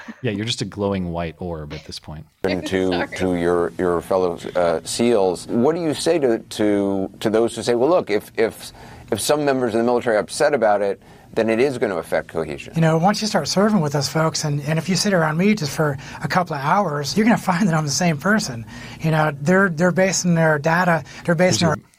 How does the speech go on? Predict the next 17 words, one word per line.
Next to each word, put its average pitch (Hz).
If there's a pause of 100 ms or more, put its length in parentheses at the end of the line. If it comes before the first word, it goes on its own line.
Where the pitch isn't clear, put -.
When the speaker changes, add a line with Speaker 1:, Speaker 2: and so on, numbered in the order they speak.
Speaker 1:
there's 113
your 101
beard. 85
What 113
a, 98 (240)
what 110
a 104
waste 110
Speaker 3:
What -
a 110
Speaker 1:
of 101
a -
beard. - (160)
Speaker 3:
handsome, 349 (140)
what 381
a 427 (140)
handsome 403